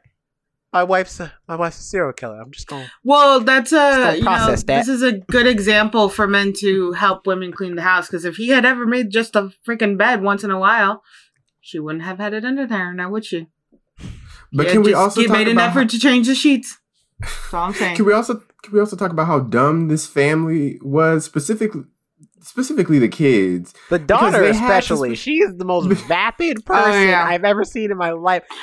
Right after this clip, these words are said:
Speaker 1: As soon
Speaker 2: Well,
Speaker 1: as the
Speaker 2: that
Speaker 1: camera
Speaker 2: was
Speaker 1: takes
Speaker 2: the,
Speaker 1: a
Speaker 2: like
Speaker 1: picture of her, she has lost all focus. <laughs>
Speaker 2: Well,
Speaker 3: <laughs>
Speaker 2: that's how it, like, that's how the, like, normal family was portrayed. Like, everything was put on the mom. Husband was always working, and the kids were always just supposed to be, like, stupid teenagers that were, like,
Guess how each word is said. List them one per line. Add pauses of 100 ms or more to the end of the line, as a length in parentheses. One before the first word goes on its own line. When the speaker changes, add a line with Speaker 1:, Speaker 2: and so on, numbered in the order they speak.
Speaker 1:
As
soon
Speaker 2:
Well,
Speaker 1:
as
the
Speaker 2:
that
Speaker 1:
camera
Speaker 2:
was
Speaker 1:
takes
Speaker 2:
the,
Speaker 1:
a
Speaker 2:
like
Speaker 1:
picture
of
her,
she
has
lost (120)
all
focus.
<laughs> (720)
Speaker 2:
Well,
Speaker 3:
<laughs>
Speaker 2:
that's
how
it,
like,
that's
how
the,
like,
normal
family
was
portrayed.
Like,
everything
was
put
on
the
mom. (460)
Husband
was
always
working,
and
the
kids
were
always
just
supposed
to
be,
like,
stupid
teenagers
that
were,
like,